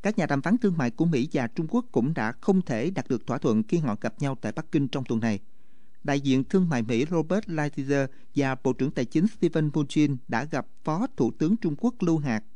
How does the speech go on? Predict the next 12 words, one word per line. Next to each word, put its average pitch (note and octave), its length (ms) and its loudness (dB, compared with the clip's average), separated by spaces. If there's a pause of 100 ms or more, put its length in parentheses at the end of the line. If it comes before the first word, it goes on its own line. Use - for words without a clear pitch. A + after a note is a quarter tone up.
(120)
và B2+ 180 0
các - 180 -6
quan D3 120 -2
chức F#3+ 160 -2
khác. A3+ 240 0 (920)
Sau D3+ 100 2
cuộc D3 180 0
hội C#3+ 100 2
đàm, C3+ 240 0
ông F3 240 2
Mnuchin E3 480 2 (180)
đã C3 300 0